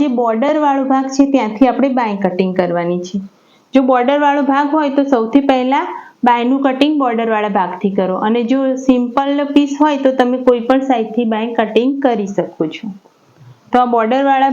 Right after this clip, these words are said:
ભાગ ઉપર આપણે બાયને મૂકી દઈશું આ રીતે. હવે આપણું પાછળ હૂકવાળું બ્લાઉઝ છે, તો સૌથી પહેલા તો આપણે આગળનો ભાગનું સેટિંગ કરવાનું. તો અહીંયા બાયનો ભાગ મૂકી દીધો છે. હવે આ જે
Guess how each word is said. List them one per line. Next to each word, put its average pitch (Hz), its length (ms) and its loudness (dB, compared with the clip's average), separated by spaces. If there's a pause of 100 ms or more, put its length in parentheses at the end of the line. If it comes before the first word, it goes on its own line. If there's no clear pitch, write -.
ભાગ 240 220 0
ઉપર 240 260 0
આપણે 247 260 0 (720)
બાયને 214 260 0 (120)
મૂકી 277 340 0
દઈશું 180 380 -2
આ 170 100 -2
રીતે. 165 240 -4 (2000)
હવે 247 260 0
આપણું 277 380 -2
પાછળ 262 440 -2
હૂકવાળું 247 500 0
બ્લાઉઝ 196 300 -4 (100)
છે, 190 200 -8 (540)
તો 269 40 4 (140)
સૌથી 247 360 2
પહેલા 262 280 0
તો 269 100 4
આપણે 262 180 0 (140)
આગળનો 240 360 0 (120)
ભાગનું 233 460 0
સેટિંગ 190 360 0
કરવાનું. 175 460 -2 (1200)
તો 226 80 0
અહીંયા 233 300 0
બાયનો 233 340 0
ભાગ 247 240 0
મૂકી 247 260 2
દીધો 277 280 0
છે. 320 80 2 (160)
હવે 226 160 0 (220)
આ - 60 -2 (120)
જે 277 60 6